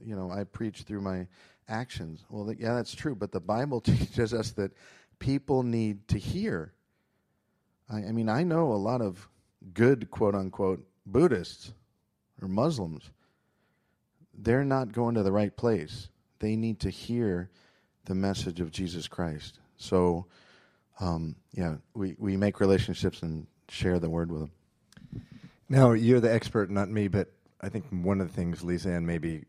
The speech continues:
Speaker 2: driving at is what, i-, what exactly is not allowed. And as I understand it, it's sort of formal, organized meetings that have not been authorized by the government.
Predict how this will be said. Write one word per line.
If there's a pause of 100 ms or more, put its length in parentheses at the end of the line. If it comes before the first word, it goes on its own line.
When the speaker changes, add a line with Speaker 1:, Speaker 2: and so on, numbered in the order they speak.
(440)
Speaker 2:
driving
at
is
what,
i-, (260)
what
exactly
is
not
allowed.
And
as
I
understand
it,
it's
sort
of (520)
formal,
organized
meetings
that
have
not
been
authorized
by
the
government.